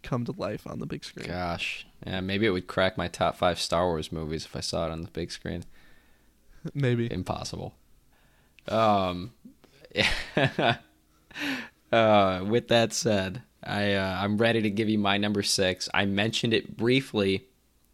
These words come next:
Speaker 2: um, in terms of our friendship origin story, and that would be Uncut Gems. This is arguably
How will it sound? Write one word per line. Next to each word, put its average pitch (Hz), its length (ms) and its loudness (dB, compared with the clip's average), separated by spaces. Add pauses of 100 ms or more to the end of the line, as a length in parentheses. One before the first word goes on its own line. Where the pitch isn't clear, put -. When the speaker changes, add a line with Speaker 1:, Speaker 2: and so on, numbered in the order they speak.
(120)
Speaker 2:
um, 95 720 -2 (220)
in 104 140 0
terms 107 340 0
of 104 160 0
our 98 320 2
friendship 101 560 0
origin 98 420 -2
story, 85 520 -8 (580)
and 98 140 -4
that 107 140 2
would 120 140 4
be 104 320 6 (880)
Uncut 127 520 10
Gems. 98 600 6 (880)
This - 360 0
is 143 760 4 (220)
arguably 135 800 6